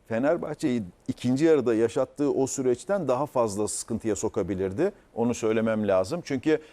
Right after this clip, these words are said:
ha, Fadippa, e, son vuruşlarda etkili olamadı. Ama Fadippa geçen sezon gerçekten iyi goller attı, e, etkili goller attı. Şimdi bu sezon, e,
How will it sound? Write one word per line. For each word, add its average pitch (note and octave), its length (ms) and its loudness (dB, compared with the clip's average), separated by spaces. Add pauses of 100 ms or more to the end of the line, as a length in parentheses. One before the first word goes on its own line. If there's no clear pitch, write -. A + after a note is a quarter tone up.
(140)
ha, E3+ 220 2
Fadippa, D3+ 640 0 (340)
e, B2 380 2 (420)
son D3+ 300 0
vuruşlarda C#3+ 600 2
etkili C#3 440 0
olamadı. C3+ 520 2
Ama D3 200 -2
Fadippa D3 400 -2
geçen G#2+ 420 -2
sezon D3+ 460 2 (300)
gerçekten D3+ 600 0
iyi B2 180 0
goller G#2 360 2
attı, F2 480 -2
e, G#2+ 240 -2
etkili A#2 320 -4
goller G#2+ 340 2
attı. - 280 -2
Şimdi A#2+ 260 -4
bu C#3+ 100 0
sezon, F3 380 2
e, B2 400 2